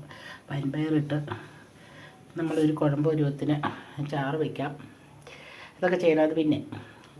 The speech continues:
കൊല ഇങ്ങനെ, ഉം, കായ ഇരിക്കുവാണല്ലോ, അപ്പോൾ അതൊക്കെ ചെയ്യണം. അങ്ങനെ അതിനെ തീർക്കാൻ പറ്റുള്ളൂ. പല ഐറ്റത്തിൽ ഏത്തക്കായ ആയതുകൊണ്ട് നല്ല, ഉം, വിഷമൊന്നും ഇല്ലാത്ത കേട്ടോ, നമ്മുടെ പറമ്പിലല്ലേ, വിഷമില്ലാത്തതാണ്. അപ്പോൾ അത്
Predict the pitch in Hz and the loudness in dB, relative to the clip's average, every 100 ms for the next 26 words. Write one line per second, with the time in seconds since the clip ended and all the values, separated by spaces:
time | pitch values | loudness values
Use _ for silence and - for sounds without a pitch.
0 | - 160 156 170 165 165 143 156 156 147 | -6 0 0 2 2 2 0 0 0 0
1 | 143 160 170 170 - 156 113 110 113 - | 2 2 2 0 2 2 2 -4 -6 -10
2 | 147 151 147 147 151 120 123 120 - 151 | -6 -2 -2 -2 -4 -6 -8 -12 -8 -2
3 | 156 156 151 156 156 139 - 139 135 127 | 0 2 0 0 -2 -2 -2 -6 -6 -6
4 | 127 123 139 147 139 123 127 127 - 143 | -6 -4 0 2 0 -2 -2 -2 -2 2
5 | 180 170 160 160 156 175 - - - - | 4 6 6 6 4 2 -4 -14 -16 -16
6 | - - - 156 156 160 170 156 143 156 | -18 -8 2 4 6 6 6 4 2 6
7 | 151 147 147 156 180 170 156 147 143 131 | 8 8 6 6 6 6 6 4 2 0
8 | 131 135 139 151 151 135 127 113 110 104 | 0 0 0 0 0 -2 -2 -6 -6 -10
9 | - - - - - - - 151 151 160 | -14 -20 -20 -20 -20 -20 -8 -4 0 2
10 | 139 131 123 110 - - - - - - | 2 0 -2 -10 -12 -18 -20 -20 -20 -20
11 | - 147 151 147 | -10 -8 -4 -2